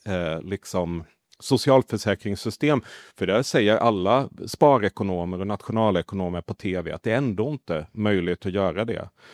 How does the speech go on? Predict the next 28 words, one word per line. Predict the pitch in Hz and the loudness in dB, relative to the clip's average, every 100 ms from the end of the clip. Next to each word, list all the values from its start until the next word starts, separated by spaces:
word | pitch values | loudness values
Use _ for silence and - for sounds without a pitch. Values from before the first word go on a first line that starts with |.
| - - - | -20 -20 -4
Utan | - 110 107 101 | -2 2 2 4
då | 101 107 | 6 6
handlar | 110 139 117 95 101 101 | 6 4 4 2 0 -4
istället | 117 - 113 95 85 | -6 -2 0 2 0
det | - - | -4 0
egna | 117 104 95 95 | 4 6 4 0
intresset | 98 - 104 - 110 117 | -2 0 0 0 -4 2
om | 107 82 | 2 2
att | 85 - - _ _ | -4 -6 -18 _ _
vi | 104 | -4
måste | 107 - | -4 -6
ju | 95 | -4
bevaka | 95 87 90 90 - 151 | -2 0 0 -2 -2 -2
den | 151 | -2
här | 117 80 | -2 -6
extremt | - - - 120 156 160 131 | -8 -10 -8 -2 -2 -2 -6
fördelaktiga | - - 131 110 92 92 87 - 139 | -12 2 4 4 2 -2 -4 -2 0
kapitalbeskattningen | 123 - - 110 - 123 104 95 - 156 123 - 143 160 | 0 -2 -2 -2 2 2 2 -6 -2 0 0 -4 -4 -4
på | 151 - | -2 -2
I | 127 123 95 | 0 0 -2
S | 92 | -2
K-konton. | - 104 95 - - _ - 131 107 - 175 131 _ _ _ _ _ _ - | -2 0 0 -4 -16 _ 2 2 2 -2 -4 -4 _ _ _ _ _ _ -2
Och | 131 | 2
helt | 135 123 110 | 6 6 6
plötsligt | 147 120 - 98 | 2 2 0 -4
så | - 123 | -4 -12
knyts | - 170 196 - - - | -4 0 0 0 -10 0
då | 113 92 90 | 2 4 0